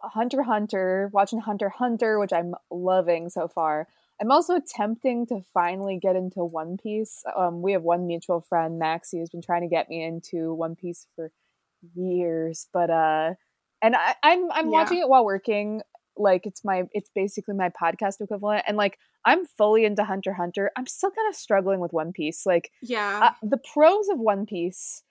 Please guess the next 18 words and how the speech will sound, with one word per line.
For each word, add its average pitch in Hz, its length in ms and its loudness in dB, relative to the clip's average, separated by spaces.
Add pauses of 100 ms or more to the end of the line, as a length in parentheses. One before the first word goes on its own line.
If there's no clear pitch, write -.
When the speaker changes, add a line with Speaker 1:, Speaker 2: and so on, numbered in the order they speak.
(260)
Speaker 1:
are 208 200 6
that 180 320 6 (260)
every 240 320 4
episode 202 520 0
is 180 120 -4
like, 165 260 0 (200)
"Okay, 262 580 2 (240)
this 311 240 0
might 392 240 0
as 302 160 0
well 226 200 2
just 185 380 -2
happen." 160 480 -4
And 208 140 -2
it's 214 160 -6
just - 300 2
Speaker 2:
<laughs> - 60 -6
Speaker 1:
absolutely 220 800 2